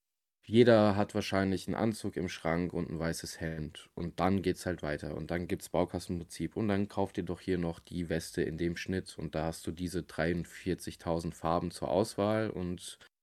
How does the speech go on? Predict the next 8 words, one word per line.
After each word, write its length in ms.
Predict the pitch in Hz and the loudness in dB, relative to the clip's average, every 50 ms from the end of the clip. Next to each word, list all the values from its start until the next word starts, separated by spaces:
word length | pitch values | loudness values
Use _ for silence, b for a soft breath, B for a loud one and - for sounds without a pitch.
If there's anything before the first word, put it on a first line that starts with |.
| _ _ _ _ _ - | _ _ _ _ _ -6
ähm, 260 | - 90 90 85 87 | -2 0 2 2 0
kannst 260 | 85 - 95 98 - - | 0 0 0 0 0 0
dir 60 | 85 | 0
dann 160 | 85 85 82 | 0 0 0
noch 140 | 82 80 - | 0 -2 -4
das 180 | - 85 - | -6 -4 -2
Anstecktuch 720 | - 87 101 - - - 95 - - - 95 92 90 - - | 0 0 0 -2 -2 -6 -6 -6 -6 -4 -4 -4 -2 -2 -4
in 400 | - 90 87 85 82 85 85 98 | -2 -2 0 0 -2 -2 -4 -6